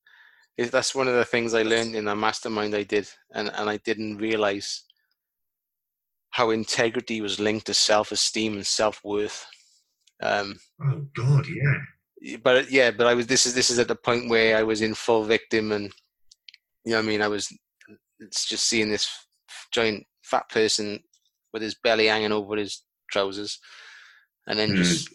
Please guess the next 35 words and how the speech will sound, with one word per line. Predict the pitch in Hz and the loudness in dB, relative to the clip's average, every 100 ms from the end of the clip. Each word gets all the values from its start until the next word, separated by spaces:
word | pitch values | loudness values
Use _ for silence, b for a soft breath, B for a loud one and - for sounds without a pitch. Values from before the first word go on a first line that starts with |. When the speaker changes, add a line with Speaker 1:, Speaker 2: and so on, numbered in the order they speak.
| _ 113 | _ -2
Speaker 1:
you | |
know, | 110 104 | 0 2
not | 110 104 | 0 0
following | - 110 107 101 | 0 0 0 -4
through | - 113 107 | -4 -4 -2
on | 107 | -4
the | 101 | -6
things | 110 107 101 | -6 -4 -4
I | 101 | -4
said | 117 107 | -4 -4
I | |
was | 104 | -6
gonna | - 104 | -6 -8
do, | 98 107 107 101 | -4 -4 -4 -6
and, | 95 - _ _ _ _ _ _ _ _ _ - | -10 -16 _ _ _ _ _ _ _ _ _ -4
and | 117 | 0
then | 117 | 2
s-, | - - 110 | 0 -2 -4
small, | - - 139 135 | -4 2 4 4
small | - - 143 135 | 4 4 4 4
steps, | - 123 131 - - | 4 2 2 0 -2
little | 147 123 | -2 -2
things, | - 131 139 - | -2 0 -2 -2
just | 127 - - _ _ _ - | -4 -4 -10 _ _ _ -6
committed | 131 131 131 | -2 0 2
action | 120 120 - 110 113 | 4 2 2 0 0
over | 120 110 | -4 -4
the | 107 | -4
years | 113 104 101 | 0 0 -2
has, | 110 107 - - _ _ _ | -4 -6 -8 -14 _ _ _
has, | 117 110 | -10 -6
has | 110 - | -6 -4
changed | - 131 135 113 | -4 -4 -4 -6
e-, | - | -2
everything. | 127 135 120 90 | -4 -2 -4 -4